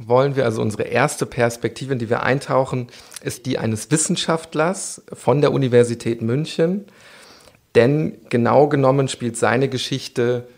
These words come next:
so in unserer chronologischen Abfolge jetzt als erstes. Sie beginnt nämlich schon einen Tag vor der Verhaftung der Geschwister. Es ist Mittwoch, der siebzehnte Februar neunzehnhundertdreiundvierzig und wir sprechen von Professor Doktor Richard Hader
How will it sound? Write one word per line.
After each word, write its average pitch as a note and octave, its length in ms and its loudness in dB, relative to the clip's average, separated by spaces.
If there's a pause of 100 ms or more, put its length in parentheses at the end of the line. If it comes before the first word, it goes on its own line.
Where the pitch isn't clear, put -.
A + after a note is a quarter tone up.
(120)
so A2+ 420 -4
in A#2 160 -6
unserer A#2 320 -2
chronologischen A#2+ 760 -4
Abfolge A#2+ 480 -4
jetzt A2+ 300 -4
als A2+ 180 -4
erstes. A#2 400 -2
Sie B2+ 80 -4
beginnt B2+ 360 -6
nämlich C3 180 -4
schon B2+ 220 -6
einen C#3+ 400 0
Tag B2+ 420 -4 (220)
vor E3 320 4
der B2+ 120 4
Verhaftung A2 580 -4
der G#2+ 280 -8 (320)
Geschwister. C#3+ 800 -2
Es - 120 -12
ist B2 140 -10
Mittwoch, D3+ 460 -2
der B2 140 0
siebzehnte B2+ 480 -6
Februar B2 580 0 (420)
neunzehnhundertdreiundvierzig B2+ 1120 -2
und C#3 100 -8
wir B2+ 60 -4
sprechen B2 400 -4
von A2+ 180 -4
Professor - 540 -4
Doktor A#2+ 520 0 (440)
Richard C#3+ 460 -2
Hader D3+ 640 2